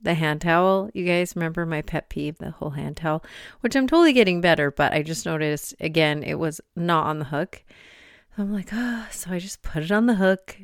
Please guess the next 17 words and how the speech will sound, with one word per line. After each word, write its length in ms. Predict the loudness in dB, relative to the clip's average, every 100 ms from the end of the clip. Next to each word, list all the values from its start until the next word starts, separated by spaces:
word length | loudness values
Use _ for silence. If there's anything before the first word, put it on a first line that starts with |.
| _
didn't 220 | -10 -4
make 180 | -4 -4
a 60 | -4
big 200 | -4 0
deal, 480 | 2 2 2 -2 -8 -20 -20 -20 -10
tried 220 | -6 -2
not 140 | -2 -4
to 40 |
complain. 800 | -4 0 2 2 2 2 0 -2 _ _ _ _ -20 -20 _ _ _
And 680 | -2 2 4 4 2 -2 -6 -10 _ -14
so 240 | -2 2 2
he 120 | 0
comes 440 | 0 0 0 0
in 380 | 0 0 -2 -6
and 360 | -8 -6 -6 -2
does 300 | -2 -2 -8
his, 360 | -8 -8 -10